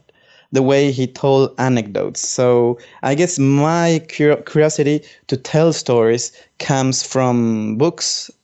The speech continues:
and a bit of my family, and as well, obviously, again, films. Uh, eventually, we got cable T V, and we got those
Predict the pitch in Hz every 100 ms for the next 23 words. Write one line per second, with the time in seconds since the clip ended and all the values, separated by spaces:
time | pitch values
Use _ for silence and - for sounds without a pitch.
0 | _ 123 117 113 107 107 - 117 143 120
1 | 117 - 127 113 95 101 95 - 135 131
2 | 147 147 135 123 127 123 131 147 - -
3 | - - 175 110 90 120 - - - -
4 | - - - 110 110 123 117 143 143 -
5 | 127 123 - - _ _ _ - 135 139
6 | 127 120 - 147 143 131 107 107 90 104
7 | 147 - 113 110 110 110 113 - - 113
8 | 107 - -